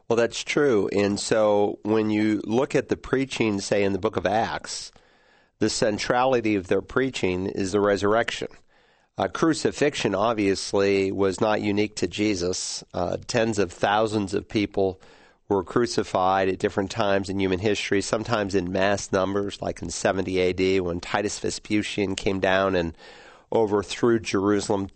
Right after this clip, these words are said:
Tens of thousands of people were crucified. In either case, what made Jesus' crucifixion so unique is the resurrection,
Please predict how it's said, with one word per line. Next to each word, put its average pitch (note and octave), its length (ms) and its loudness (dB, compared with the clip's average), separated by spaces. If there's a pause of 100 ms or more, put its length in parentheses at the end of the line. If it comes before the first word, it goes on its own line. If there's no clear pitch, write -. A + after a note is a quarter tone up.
Tens A#2 280 -2
of F#2 100 -4
thousands G#2 640 0
of F#2+ 140 -8
people F#2 480 -6 (400)
were F#2+ 120 0
crucified. G2 840 -2 (420)
In B2+ 120 2
either F#3 260 4
case, A2 520 2
what A2+ 300 0
made B2 560 2 (180)
Jesus' C3 640 0
crucifixion A2+ 840 -2
so - 140 0
unique G#2+ 500 0
is A2+ 240 -2
the A2 100 2
resurrection, A2+ 800 0